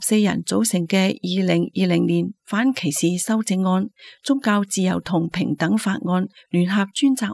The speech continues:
委員會喺近日公布嘅一份報告中話，多數成員認真審查咗澳洲一國黨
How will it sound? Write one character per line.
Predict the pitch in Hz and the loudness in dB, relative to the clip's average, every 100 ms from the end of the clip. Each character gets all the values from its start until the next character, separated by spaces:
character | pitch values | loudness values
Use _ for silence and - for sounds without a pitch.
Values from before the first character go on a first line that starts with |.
| - | -4
委 | 170 | 0
員 | 208 156 | 2 2
會 | 165 190 - - - | 0 -2 -6 -20 -8
喺 | - 226 | -2 0
近 | 226 185 | 0 0
日 | 180 | 0
公 | - 254 | 2 2
布 | 233 190 | 2 0
嘅 | 196 | 2
一 | 196 | 2
份 | 226 - 175 | 2 0 -4
報 | 175 175 | -2 -4
告 | 175 180 | -2 -2
中 | 214 208 | 0 2
話， | 190 185 - _ - _ | 2 -2 -8 _ -20 _
多 | 262 | 0
數 | 269 233 | 2 2
成 | 214 190 175 | 2 2 2
員 | 180 180 180 247 _ | 2 2 2 -2 _
認 | 190 190 | 0 2
真 | 202 247 | 2 2
審 | 254 - 214 | 2 2 2
查 | - 180 | 0 -2
咗 | - | 0
澳 | 185 - 214 | 0 2 0
洲 | 214 240 | 2 2
一 | 254 269 | 2 -2
國 | - 180 180 | -4 -6 -4
黨 | 151 147 202 | -2 0 0